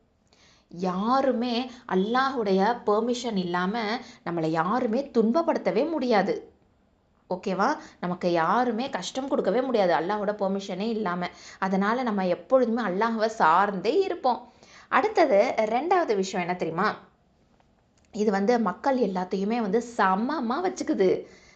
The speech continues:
தௌஹீதோட இருந்தோம்னா <clears throat> மக்கள் எல்லாத்தையுமே சமமா வச்சுக்குது. ஏன் அப்படின்னு சொன்னா, ஆ, தௌஹீதை நம்பக்கூடியவங்க எல்லாருமே என்ன நம்புறாங்க? அல்லாஹ் ஒருவன் தான்,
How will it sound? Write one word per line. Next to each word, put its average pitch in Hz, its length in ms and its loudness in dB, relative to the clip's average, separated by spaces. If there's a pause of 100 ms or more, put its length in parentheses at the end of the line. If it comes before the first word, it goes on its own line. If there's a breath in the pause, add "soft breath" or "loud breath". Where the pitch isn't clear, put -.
(100)
தௌஹீதோட 208 520 2
இருந்தோம்னா 190 600 0 (240)
<clears throat> 247 320 0
மக்கள் 196 320 0
எல்லாத்தையுமே 220 500 -2
சமமா 233 400 0
வச்சுக்குது. - 260 -6 (260 loud breath)
ஏன் 240 280 4
அப்படின்னு 208 280 0
சொன்னா, 196 540 -2 (400 loud breath)
ஆ, 240 420 6
தௌஹீதை 285 540 2
நம்பக்கூடியவங்க 220 680 0
எல்லாருமே 196 1000 0 (400 loud breath)
என்ன 349 400 2
நம்புறாங்க? 233 640 2 (1500 loud breath)
அல்லாஹ் 233 560 4
ஒருவன் 220 480 6
தான், 190 440 0